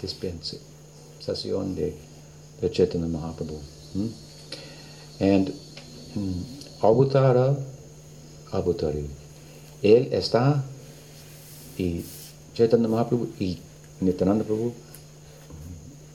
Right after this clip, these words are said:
Avatari, pero están avataring,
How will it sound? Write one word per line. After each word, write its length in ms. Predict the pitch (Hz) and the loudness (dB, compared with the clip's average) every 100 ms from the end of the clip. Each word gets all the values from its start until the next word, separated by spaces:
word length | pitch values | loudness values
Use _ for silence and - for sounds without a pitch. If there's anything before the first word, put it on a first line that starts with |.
| - - - - - - - | -20 -20 -20 -20 -20 -20 -4
Avatari, 640 | 101 90 87 90 117 156 143 - - - - - - | 0 2 4 4 4 2 0 -12 -20 -20 -20 -20 -2
pero 300 | 92 90 92 - | 2 2 2 -4
están 480 | 101 87 - 110 107 - - - - - - - - - - - - - - - - - - - - - - | -10 -6 0 0 0 -6 -16 -20 -20 -20 -20 -20 -20 -20 -20 -20 -20 -20 -20 -20 -20 -20 -20 -20 -20 -18 -8
avataring, 540 | 90 - 104 101 82 | -6 -2 2 2 0